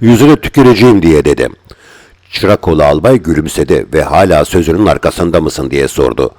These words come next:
Ergün albay, "Ah bir karşılaşsak. Ama artık cezaevindeyiz. O umut da kalmadı." deyince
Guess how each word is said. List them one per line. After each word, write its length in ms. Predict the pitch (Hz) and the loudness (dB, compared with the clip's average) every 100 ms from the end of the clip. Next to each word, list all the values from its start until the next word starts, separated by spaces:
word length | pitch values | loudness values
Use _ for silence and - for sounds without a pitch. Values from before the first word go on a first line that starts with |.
| _ _ _ - | _ _ _ -6
Ergün 300 | 73 76 92 | -4 -2 -2
albay, 420 | 71 67 90 95 - _ _ | -2 -2 -2 -2 -6 _ _
"Ah 220 | - 127 - | -2 -2 0
bir 120 | 120 107 | -2 0
karşılaşsak. 680 | 107 101 - 80 - 78 60 _ _ _ - | 0 0 2 0 -2 -6 -8 _ _ _ -2
Ama 200 | 131 170 | 2 4
artık 360 | 156 - 160 | 4 2 -2
cezaevindeyiz. 840 | - 123 160 165 131 101 73 67 - _ _ _ | 2 2 4 4 2 2 -2 -6 -16 _ _ _
O 40 | 110 | 0
umut 360 | 127 135 160 | 4 4 4
da 140 | 156 - | 0 2
kalmadı." 460 | 147 131 101 95 | 2 4 4 2
deyince 540 | 120 101 69 67 131 | 2 0 -2 0 0